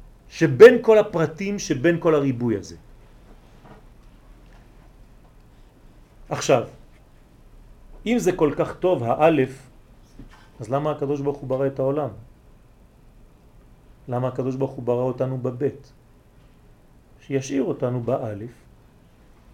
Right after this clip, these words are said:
שיברא עולם שיש כבר אלף, ורק האלף מתגלה מיד, ולא צריך את הבית. למה אני צריך את העולם הזה? למה אני צריך את מימד הזמן?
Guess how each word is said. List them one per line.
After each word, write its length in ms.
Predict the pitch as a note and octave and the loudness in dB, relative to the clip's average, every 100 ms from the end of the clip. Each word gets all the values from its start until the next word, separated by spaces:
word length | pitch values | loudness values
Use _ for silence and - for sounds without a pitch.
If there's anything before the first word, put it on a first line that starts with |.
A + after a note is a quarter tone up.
| - - | -20 -20
שיברא 440 | - E3+ E3 F3 A#3+ | -10 -4 2 6 6
עולם 400 | G3 F#3 G3 G#3+ | 6 6 6 2
שיש 560 | - G3 G#3+ A3+ - | -4 6 8 8 4
כבר 440 | C3 C3+ C#3 C#3 B2 | 0 4 6 6 4
אלף, 400 | A#2+ - - - - - - C#3+ | 2 -4 -10 -20 -20 -20 0 8
ורק 360 | G#3 C4 C4 | 10 10 8
האלף 460 | A3+ G3+ D#3+ D#3 D#3+ | 8 10 8 6 0
מתגלה 500 | E3+ C#3 C#3+ C3+ D3+ | -2 4 6 6 6
מיד, 360 | C#3+ A#2 A2+ - - - | 2 0 0 -4 -10 -4
ולא 160 | A#3+ | -2
צריך 240 | C#4+ C#4 - | 0 -4 -2
את 60 | |
הבית. 380 | B3 G#3 A#3+ - - - - - | -2 -2 -4 -6 -20 -20 -10 2
למה 140 | G#3 | 4
אני 100 | B3+ | 4
צריך 180 | B3 B3+ | 2 0
את 60 | A3+ | 2
העולם 260 | A3 A3 | 2 2
הזה? 200 | G#3+ F#3+ G3+ - - | -2 -12 -16 -18 -2
למה 120 | D#3+ | 2
אני 80 | G#3 | 2
צריך 180 | G3 - | 0 -6
את 120 | E3+ | -2
מימד 360 | D#3+ D#3 D#3 C#3+ | 0 2 2 2
הזמן? 340 | C3+ C#3+ C#3 | 0 -2 -4